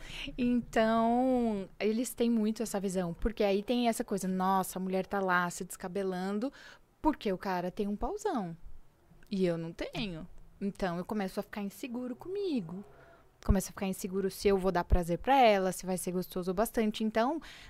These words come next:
dessa pergunta aí também, o que eu ia falar é, metade pode ser a ansiedade dele.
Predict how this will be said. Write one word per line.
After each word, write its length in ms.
dessa 260
pergunta 380
aí 160
também, 380
o 40
que 80
eu 60
ia 100
falar 340
é, 120
metade 760
pode 260
ser 100
a 60
ansiedade 600
dele. 500